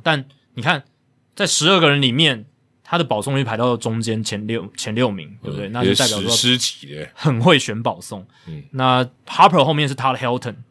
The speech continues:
Speaker 1: 第十名，然后 Bobby Abreu、Chipper Jones，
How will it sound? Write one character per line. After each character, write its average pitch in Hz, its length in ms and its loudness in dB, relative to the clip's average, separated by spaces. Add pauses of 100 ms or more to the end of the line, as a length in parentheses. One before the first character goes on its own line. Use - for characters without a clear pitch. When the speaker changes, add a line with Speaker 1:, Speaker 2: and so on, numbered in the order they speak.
(160)
Speaker 1:
第 131 120 -2
十 98 240 -6
名， 101 240 -10
然 104 100 -6
后 120 140 4
Bobby 127 340 4
Abreu、 110 340 -2
Chipper 110 300 -6
Jones， 101 340 -8